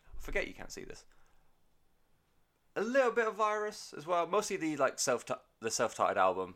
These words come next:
There's a lot of crossover there, and yeah, I think Rocket from the Crypt, in the same way they are, they get pigeonholed as this one thing. When you actually listen to 'em,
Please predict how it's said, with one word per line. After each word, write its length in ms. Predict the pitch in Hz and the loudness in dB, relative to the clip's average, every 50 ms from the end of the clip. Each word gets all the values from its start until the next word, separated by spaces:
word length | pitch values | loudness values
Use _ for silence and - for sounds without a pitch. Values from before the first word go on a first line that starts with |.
| - - - | -16 -18 -16
There's 120 | 98 - | -14 -12
a 40 | 104 | -8
lot 120 | 104 90 | -8 -8
of 100 | - - | -8 -8
crossover 380 | - 104 95 - 98 90 92 87 | -10 -10 -10 -10 -10 -12 -8 -6
there, 260 | 95 95 95 92 - - | -2 -2 -2 -2 -2 -6
and 120 | 92 92 90 | -10 -10 -8
yeah, 180 | 92 82 80 | -6 -4 -4
I 20 | 85 | -6
think 200 | - 101 - - | -6 -10 -6 -2
Rocket 200 | 120 113 - - | -2 -2 -2 -4
from 120 | - 92 | -12 -12
the 60 | 92 | -8
Crypt, 260 | - - 101 - - - | -4 -2 -2 -4 -4 -6
in 60 | 98 | -12
the 60 | 98 | -6
same 240 | - 123 113 107 101 | -4 -2 -2 -2 0
way 180 | 101 101 98 | 0 0 0
they 280 | 92 90 95 98 98 98 | 0 0 -2 0 2 4
are, 300 | 98 95 95 95 92 - - - _ _ _ - - - | 4 4 4 4 2 0 -4 -16 _ _ _ -20 -18 -14
they 80 | 101 | -10
get 240 | 95 107 - - - _ _ _ _ _ _ _ _ _ _ _ _ _ _ _ _ _ _ _ _ _ _ _ _ _ _ _ _ _ _ _ _ _ _ _ _ _ - | -6 -6 -8 -8 -12 _ _ _ _ _ _ _ _ _ _ _ _ _ _ _ _ _ _ _ _ _ _ _ _ _ _ _ _ _ _ _ _ _ _ _ _ _ -12
pigeonholed 560 | - 127 - 113 110 104 107 104 98 98 92 | -10 -8 -8 -8 -4 0 0 0 0 0 0
as 160 | 98 98 - | -2 -2 -4
this 120 | 101 95 92 | -6 -8 -4
one 200 | 107 104 98 95 | -2 -4 -4 -4
thing. 280 | - 104 95 90 92 | -4 -6 -6 -6 -6
When 120 | 95 101 98 | -8 -10 -10
you 60 | 101 | -10
actually 180 | 98 - 110 107 | -12 -12 -10 -10
listen 180 | 101 - 101 - | -10 -10 -12 -12
to 140 | - 104 | -8 -8
'em, 140 | 95 90 92 | -8 -8 -8